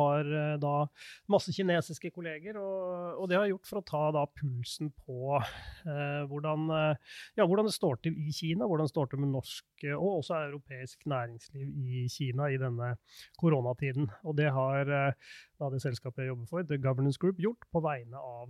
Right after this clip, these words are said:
eh, N H O. Så, eh, der, eh, <laughs> det er jo en spesiell tid, eh, og det er jo bakgrunnen for å gjøre den rapporten nå. Det,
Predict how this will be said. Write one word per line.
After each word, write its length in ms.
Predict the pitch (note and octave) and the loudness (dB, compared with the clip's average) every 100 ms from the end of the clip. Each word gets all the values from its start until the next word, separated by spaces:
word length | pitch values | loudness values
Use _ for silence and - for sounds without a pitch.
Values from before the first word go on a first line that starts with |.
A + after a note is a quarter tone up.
| C3 | -8
eh, 200 | C3 C#3 - | -6 -6 0
N 280 | D3 C#3 C#3 | 2 4 4
H 80 | C#3 | 4
O. 360 | D3+ C#3+ C#3 _ - - - _ - | 4 0 -6 _ -20 -20 -20 _ 0
Så, 340 | F#3 G3+ A3 - _ - G#3 | 6 8 6 0 _ -10 2
eh, 380 | G3+ G3+ G3 G3 | 6 8 6 4
der, 380 | F3+ F3+ G#3 G#3 G#3 | 4 6 4 4 4
eh, 40 | G#3 | 4
<laughs> 520 | - - - G#3 F3 | 6 4 6 4 6
det 60 | G3+ | 8
er 140 | E3 | 8
jo 60 | E3+ | 4
en 60 | |
spesiell 460 | F3 F#3 F#3+ F#3 F3+ | 0 -4 2 2 2
tid, 300 | F3 G3+ A3 A#2+ - D3 | 0 -2 0 -2 -2 2
eh, 160 | F3+ F3 | 4 4
og 80 | F3 | 6
det 80 | F3 | 4
er 80 | |
jo 80 | E3 | 4
bakgrunnen 520 | E3 D#3 B2 C#3 C#3 | 2 0 0 -4 -4
for 120 | D#3 D#3+ | -4 -2
å 80 | |
gjøre 160 | D#3+ C3+ | -2 -2
den 120 | C#3 | 0
rapporten 380 | D#3 C#3 B2 D#3 | -2 -4 -4 0
nå. 200 | E3 F#3+ | 2 2
Det, 160 | E3+ | 0